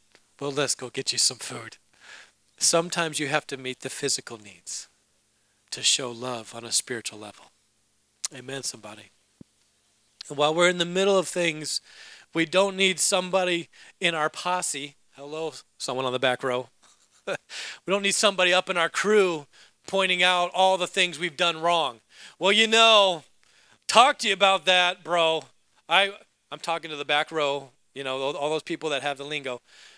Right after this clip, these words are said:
"Bro, dude, I told you not to go there. I told you you're gonna get, you know, I told you you're gonna get beat up. No, <laughs> I told you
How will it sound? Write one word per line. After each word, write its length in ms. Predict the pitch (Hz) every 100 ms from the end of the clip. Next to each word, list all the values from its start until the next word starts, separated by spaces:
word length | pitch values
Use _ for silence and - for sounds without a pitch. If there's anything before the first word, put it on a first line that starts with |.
| _ _ _ _
"Bro, 400 | - 220 208 131 - _ _ _ _ _ _ _ _ _ -
dude, 320 | 233 190 - _ _ _ _ _ _ _ _ _ _ _ _ -
I 80 | 208
told 360 | - 254 277
you 80 | 247
not 180 | 233 226
to 80 | 226
go 260 | 202 202
there. 320 | 190 185 185 175
I 80 | 185
told 340 | 196 226 202
you 80 | 226
you're 100 | 214
gonna 140 | 196
get, 180 | 190 185 202 233
you 200 | 214 170
know, 340 | 160 147 165 _ _ _ 127
I 100 | 165
told 220 | 170 226 240
you 60 |
you're 80 | 262
gonna 120 | 247
get 140 | 220 180
beat 180 | 196
up. 240 | 151 143 - _ _ _
No, 100 | 156 135 - - -
<laughs> 360 | - - - -
I 120 | 226
told 460 | - 277 359 370 247
you 380 | 247 233 208